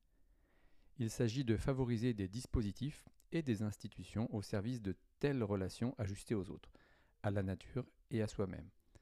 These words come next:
Cette perspective conduit à s'intéresser à la fois aux finalités reconnues par des citoyens et aux règles et aux processus en commun qui permettent un accord sur les fins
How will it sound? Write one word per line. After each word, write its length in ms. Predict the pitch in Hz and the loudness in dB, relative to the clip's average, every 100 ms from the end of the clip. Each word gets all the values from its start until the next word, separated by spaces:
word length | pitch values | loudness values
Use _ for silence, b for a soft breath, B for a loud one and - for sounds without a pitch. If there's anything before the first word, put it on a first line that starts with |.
| b b - | b b -8
Cette 260 | - - | -6 4
perspective 600 | - 123 - - 160 - | 6 8 4 2 -2 -2
conduit 360 | 123 110 123 120 | 0 2 4 4
à 80 | 95 | 2
s'intéresser 600 | 101 101 95 92 101 - | 0 0 -2 -2 -2 0
à 80 | 117 | 2
la 140 | 113 | 2
fois 240 | 101 - 120 | 2 2 2
aux 120 | 98 | 2
finalités 580 | - 120 110 101 101 95 | 2 2 2 0 0 0
reconnues 520 | - 127 131 120 113 | 0 2 2 4 2
par 260 | - 92 87 | 2 0 -2
des 120 | 85 | -4
citoyens 540 | - 95 90 82 107 - b b b b - | -6 -2 -2 0 -4 -8 b b b b 0
et 100 | 107 | 2
aux 100 | 101 | 4
règles 360 | 107 127 135 - | 4 2 0 -4
et 140 | 110 107 | -2 0
aux 80 | |
processus 720 | - 104 - 101 - 101 - - _ | 2 0 0 -4 -4 -6 -8 -20 _
en 100 | 120 | -4
commun 360 | 120 101 92 90 _ b b b - | -2 -2 -4 -6 _ b b b 0
qui 80 | |
permettent 400 | 107 98 104 113 | 4 4 2 0
un 100 | 101 | 0
accord 500 | 92 - 104 117 - - | 0 0 2 0 -4 -16
sur 260 | - - 98 | -10 -6 -4
les 140 | 92 | -6
fins 340 | - - 123 | -6 -4 -4